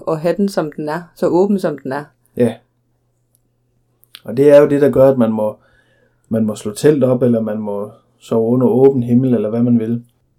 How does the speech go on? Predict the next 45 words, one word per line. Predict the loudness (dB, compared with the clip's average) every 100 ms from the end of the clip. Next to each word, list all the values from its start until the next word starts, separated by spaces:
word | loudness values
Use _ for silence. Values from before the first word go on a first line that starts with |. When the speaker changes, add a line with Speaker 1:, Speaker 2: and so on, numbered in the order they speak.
| _ _ _ 0
Speaker 1:
Ja, | 2 2
så | 2
det | 2
vil | 2
altså | 0 -4
sige, | -6 -4 0
at | 0 -2 -12 -20 _ _ _ _ -6
man | -2 -2
må | -2
faktisk | -2 -4 -10 -2
sove | 0 2
overalt | 2 2 0 -2 -8
sådan | -10 -10 -8
i | -4
landet, | -2 -2 -6 -12 -18 _
man | -10 -8 -2
vil, | 0 0
i | -2
skoven | 0 4 4 2
og | -4
på | -4
fjeldet. | -2 -2 -4 -8 _ _ -4
Speaker 2:
Ja. | -4 -4 _ -20 -20 -6
Speaker 1:
Der | -2
er | 0
så | 0
lige | 0
nogle | 0 0
enkelte | 0 -2 -6
steder, | -4 -2 0
som | -2 -6
marker | -6 -4 -2 -2 -2
og | -2
sådan | -4 -4
rastepladser, | -4 -6 -6 -6 -6 -8
man | -8
skal | -10 -10
være | -8
opmærksom | -6 -8 -8 -8 -4
på. | -2 -2 -6 _ _ _ _ -10
Og | -4
det | 0
er |
jo | 2
også, | 0 -6 -14